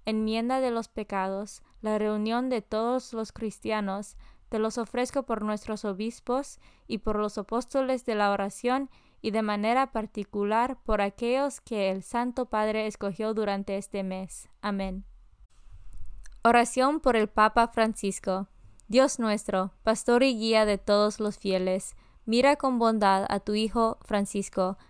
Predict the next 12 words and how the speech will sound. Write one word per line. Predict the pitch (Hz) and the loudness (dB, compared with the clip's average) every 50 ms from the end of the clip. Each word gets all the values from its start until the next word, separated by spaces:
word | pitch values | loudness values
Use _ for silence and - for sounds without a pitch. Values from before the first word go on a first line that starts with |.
| - - - | -14 -8 -6
a | 214 | -6
quien | - - 220 220 226 | -2 0 0 0 0
constituiste | - 226 226 - - 226 214 - - - 214 220 240 254 - - - 269 262 262 254 - - | 0 -2 -2 -2 -2 -4 -6 -4 -4 -2 0 0 0 0 -2 0 2 2 2 2 0 -4 -2
pastor | - 202 - - - 220 214 220 226 | 0 0 0 0 2 2 4 4 4
de | 226 220 208 | 4 2 0
tu | - 208 | 0 0
Iglesia, | 208 202 196 180 190 185 190 190 - - 190 185 185 185 - - - - - - - | 0 2 2 0 2 2 2 2 0 0 -2 -2 -2 -2 -4 -10 -16 -20 -20 -10 -6
y | - 220 | -4 0
sosténlo | - 247 233 - - - 247 254 269 277 285 285 294 294 285 | 0 0 0 0 2 2 2 2 4 4 4 4 4 2 2
con | - 226 220 202 | 2 2 2 4
tu | - 214 | 4 4
amor, | 196 196 185 185 185 180 180 180 190 185 | 4 4 4 2 0 0 0 0 -2 -6